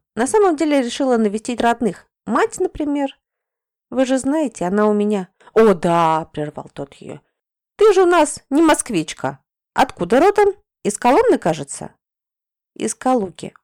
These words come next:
поправила она шефа, но заметила, что тот пропустил ее слова мимо ушей. «Да-да, родина зовет. У матери там что,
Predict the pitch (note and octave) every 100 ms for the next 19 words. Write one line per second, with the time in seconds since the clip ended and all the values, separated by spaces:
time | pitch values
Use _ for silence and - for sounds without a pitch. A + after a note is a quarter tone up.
0 | _ _ - - D#3+ D#3+ D#3 D#3+ F3 E3+
1 | B3+ D4 A3+ G#3+ G#3+ G#3+ A3 E4 D4 B3+
2 | A#3+ - F#3+ - E4+ - - G#3 G3+ G#3+
3 | G3+ G3 F3+ - F3+ A3 G#3+ G3 F#3+ F#3
4 | - C#3+ _ _ _ _ _ _ _ _
5 | _ _ _ _ _ _ _ _ _ A3+
6 | D#4 C#4+ A3+ G3+ D#4 G3 F3 D#3 E3 -
7 | - _ _ _ C4+ D#4 D4 C#4 C4+ E4
8 | D#4+ - F3